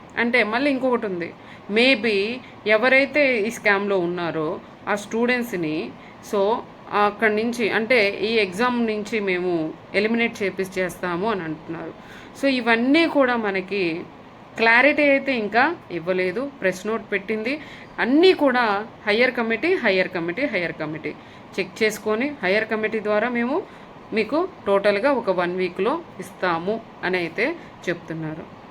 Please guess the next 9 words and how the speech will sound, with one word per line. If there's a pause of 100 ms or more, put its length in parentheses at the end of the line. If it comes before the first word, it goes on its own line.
(260)
I (100)
hope
that. (400)
So (180)
కానీ (240)
మీరైతే
టెన్షన్
పడాల్సిన
అవసరం